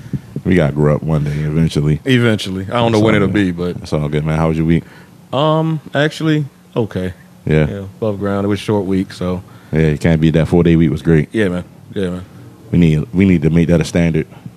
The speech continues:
Speaker 1: in my opinion.
Speaker 2: Yeah, I'd, I'd
Speaker 1: That's
Speaker 2: be
Speaker 1: my
Speaker 2: willing
Speaker 1: opinion.
Speaker 2: to work four tens, but that, that just isn't a popular, you know.
Speaker 1: I don't know why, though.
Speaker 2: I don't either.
Speaker 1: I feel like you'd be way more productive.
Speaker 2: I would be.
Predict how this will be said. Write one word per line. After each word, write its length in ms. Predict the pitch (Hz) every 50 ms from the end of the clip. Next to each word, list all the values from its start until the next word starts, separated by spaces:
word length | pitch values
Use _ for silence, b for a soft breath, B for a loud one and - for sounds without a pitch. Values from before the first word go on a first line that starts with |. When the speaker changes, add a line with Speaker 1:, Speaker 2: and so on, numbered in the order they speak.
| - - - - -
Speaker 1:
in 100 | 80 76
my 180 | 76 76 71
opinion. 340 | 64 - 73 69 69 69 67 69
Speaker 2:
Yeah, 320 | 98 127 170 180 - 104 - - -
I'd, 400 | 107 117 120 113 98 82 - -
I'd 220 | 90 98 110 107
Speaker 1:
That's 120 | - -
Speaker 2:
be 60 | - -
Speaker 1:
my 100 | 73 -
Speaker 2:
willing 80 | - 101
Speaker 1:
opinion. 220 | 107 113 110 110
Speaker 2:
to 60 | 107 104
work 200 | 107 107 101 -
four 220 | - 120 110 104
tens, 420 | 101 - 113 107 101 98 101 98 -
but 220 | - 98 95 90 - - - - 90 87
that, 260 | 92 85 82 95 87
that 100 | 98 95
just 240 | 87 95 90 87 -
isn't 200 | 95 87 87 85
a 40 | 82
popular, 480 | - 92 87 82 - 82 87 87 90 92 - - - - - - - - - - -
you 100 | 87 82
know. 100 | 78 73
Speaker 1:
I 100 | 76 123
don't 120 | 135 139
know 60 | 113 98
why, 220 | 95 107 113 98
though. 200 | 76 73 76 76 - - - _ _ - - _ _ _ - - - - - _ - -
Speaker 2:
I 60 | 90
don't 160 | 95 98 98 107
either. 220 | 107 95 92 85 - -
Speaker 1:
I 60 | - -
feel 140 | - 92
like 60 | 90 90
you'd 120 | 87 82
be 80 | 80 78
way 160 | 80 85 87
more 160 | 90 90 85
productive. 500 | 95 90 85 90 65 - 76 76 73 -
Speaker 2:
I 120 | 90 90 90
would 240 | 87 82 104 104 82
be. 180 | 85 80 -